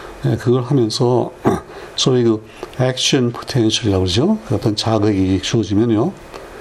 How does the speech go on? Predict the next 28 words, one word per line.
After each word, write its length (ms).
그 80
신경이 420
이제 180
다발이 480
쭉 500
기-, 160
어느 160
정도 220
길이가 320
있는데, 440
한쪽 320
끝에다가 500
딱 320
그 80
신호를, 680
뭐 160
약간 240
내 80
전기적인 720
추-, 340
충격을 440
준-, 140
준다든지, 800
뭐 220
피니로 380
찌른다든지, 880
이게 160
주-, 220